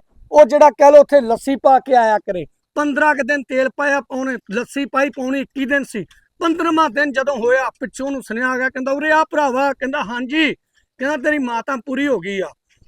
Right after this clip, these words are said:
ਉਹਨੇ ਅੱਗੋਂ ਚੱਕੀ ਉਹ ਗਵੜੀ, ਕਹਿੰਦਾ, "ਵਾਹ ਬਾਬਾ ਬਤੋਈ, ਸਾਨੂੰ ਕਿਤੇ ਨਹੀਂ, ਸਾਡੇ ਭਾਪੇ ਵਾਲੀ ਵੀ ਖੋਈ।" ਉਹ ਕੰਮ ਆ ਮਾਨ ਸਾਹਿਬ ਤੁਹਾਡਾ। ਤੁਸੀਂ ਲੋਕਾਂ ਨੂੰ ਮਕਾਨ ਤਾਂ ਕੀ ਪਾ ਕੇ ਦੇਣੇ ਸੀ,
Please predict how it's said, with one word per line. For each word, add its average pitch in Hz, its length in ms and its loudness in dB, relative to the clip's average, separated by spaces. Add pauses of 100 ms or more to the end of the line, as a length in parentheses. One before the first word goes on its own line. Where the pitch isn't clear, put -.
ਉਹਨੇ 302 260 0
ਅੱਗੋਂ 277 400 2
ਚੱਕੀ 262 320 -4
ਉਹ 285 120 4
ਗਵੜੀ, 247 340 -2
ਕਹਿੰਦਾ, 262 260 -4
"ਵਾਹ 254 440 0
ਬਾਬਾ 247 300 -2
ਬਤੋਈ, 254 380 -2
ਸਾਨੂੰ 240 400 -10
ਕਿਤੇ 233 160 -8
ਨਹੀਂ, 247 120 -8
ਸਾਡੇ 226 300 -8
ਭਾਪੇ 254 280 -6
ਵਾਲੀ 247 200 0
ਵੀ 247 120 -6
ਖੋਈ।" 262 360 2 (380)
ਉਹ 285 160 6
ਕੰਮ 254 300 -2
ਆ 277 80 -4
ਮਾਨ 247 240 -4
ਸਾਹਿਬ 320 260 0
ਤੁਹਾਡਾ। 247 520 0 (320)
ਤੁਸੀਂ 285 280 0
ਲੋਕਾਂ 277 340 0
ਨੂੰ 302 80 0
ਮਕਾਨ 269 440 -2
ਤਾਂ 285 160 -2
ਕੀ 254 220 -4
ਪਾ 285 220 -2
ਕੇ 277 120 -6
ਦੇਣੇ 285 280 -2
ਸੀ, 226 240 -4